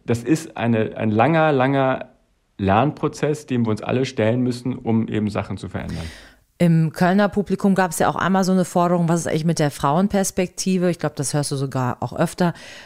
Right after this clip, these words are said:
Speaker 2: Also warum hast du dich eigentlich dann entschieden, nur Männer zu Wort kommen zu lassen? Oder kannst du dir auch vorstellen, Teil zwei nur Frauen?
Speaker 1: Ich könnte mir, also am Anfang konnte ich mir das nicht vorstellen, äh, den Teil zwei zu drehen, weil ich mal dachte, okay, das müssten, müsste eine weibliche Regisseurin sein.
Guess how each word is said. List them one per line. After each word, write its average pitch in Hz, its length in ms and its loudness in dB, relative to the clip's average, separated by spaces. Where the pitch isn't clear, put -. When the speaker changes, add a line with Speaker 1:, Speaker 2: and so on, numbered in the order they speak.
Speaker 2:
Also 160 220 0
warum 175 300 2
hast 185 160 0
du 185 60 0
dich 170 180 -4
eigentlich 170 180 0
dann 175 300 0
entschieden, 180 320 0
nur 175 100 4
Männer 175 440 2
zu 151 180 -4
Wort 147 200 0
kommen 147 200 -4
zu - 80 -4
lassen? 147 180 0
Oder 160 220 2
kannst 165 260 0
du 160 60 0
dir 160 120 4
auch 131 60 2
vorstellen, 151 460 -2
Teil 143 240 0
zwei 139 280 0
nur 139 160 2
Frauen? 113 300 -2
Speaker 1:
Ich - 220 -6
könnte 135 240 4
mir, 123 220 6
also 113 180 4
am 120 140 6
Anfang 135 220 2
konnte 135 180 4
ich 117 60 -2
mir 127 80 2
das 107 140 2
nicht 131 200 2
vorstellen, 139 640 0
äh, 120 240 2
den 113 160 -2
Teil 113 180 0
zwei 110 220 0
zu 117 160 -4
drehen, 104 240 0
weil 95 80 0
ich 95 100 -6
mal - 120 -2
dachte, 98 240 -4
okay, 101 160 -4
das 95 180 -2
müssten, 95 520 -2
müsste - 260 -4
eine 82 180 -2
weibliche 117 420 -2
Regisseurin 113 540 -2
sein. 113 300 0